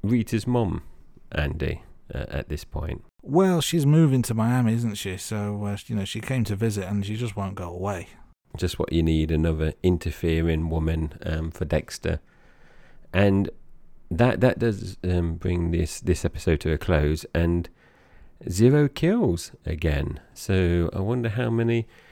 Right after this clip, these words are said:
Speaker 1: um, we're gonna end up with, 'cause he's not been prolific, um, in this season so far. And that brings us up to episode six. And I love the title of this episode, Dex, Lies and Videotape.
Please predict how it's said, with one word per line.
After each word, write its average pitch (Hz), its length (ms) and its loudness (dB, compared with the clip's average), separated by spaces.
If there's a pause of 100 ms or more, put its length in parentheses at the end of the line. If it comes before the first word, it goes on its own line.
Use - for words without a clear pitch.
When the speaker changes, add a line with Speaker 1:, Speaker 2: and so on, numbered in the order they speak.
(160)
Speaker 1:
um, 107 200 0
we're 104 80 2
gonna 104 160 4
end 147 260 0
up - 140 -6
with, 80 220 0
'cause 95 240 -2 (120)
he's 110 240 -6
not 196 180 -4
been 160 240 -2
prolific, - 840 -4
um, 76 400 -4
in 73 220 0
this 76 160 -2
season 73 400 0
so - 220 -2
far. - 320 -4 (460)
And 104 180 2
that 151 220 0
brings 127 360 2
us 117 140 -2
up 120 200 -4
to 110 320 0
episode 107 380 -2
six. - 480 -2
And - 160 2
I 117 40 4
love 160 300 2
the 110 80 0
title 82 580 -4 (360)
of 80 200 0
this 82 180 -4
episode, - 600 -8 (380)
Dex, - 540 -4 (160)
Lies 87 580 0
and 90 200 -2
Videotape. - 920 -8